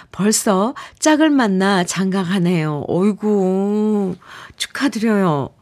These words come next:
<laughs> 축하 선물로 팔칠공오님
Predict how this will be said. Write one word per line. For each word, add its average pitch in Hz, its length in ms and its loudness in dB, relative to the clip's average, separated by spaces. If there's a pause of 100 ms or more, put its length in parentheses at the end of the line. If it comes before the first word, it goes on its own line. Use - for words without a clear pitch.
(200)
<laughs> 214 1700 -4
축하 - 280 2
선물로 247 760 2 (480)
팔칠공오님 220 1200 0